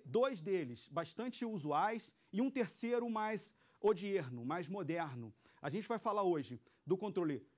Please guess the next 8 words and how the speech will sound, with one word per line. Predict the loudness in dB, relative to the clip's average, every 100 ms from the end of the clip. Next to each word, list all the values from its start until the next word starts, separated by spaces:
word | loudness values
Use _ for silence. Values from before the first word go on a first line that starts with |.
| _
administrativo, | -2 0 0 -2 -2 -6 -4 -2 0 -2
do | -4
controle | -4 -4 0 0 0 -6 _ -6
judicial | 0 0 -2 -2 2 4 2 -2 -6
e | -2
do | -2
controle | -2 -2 -2
social. | -2 -4 2 2 0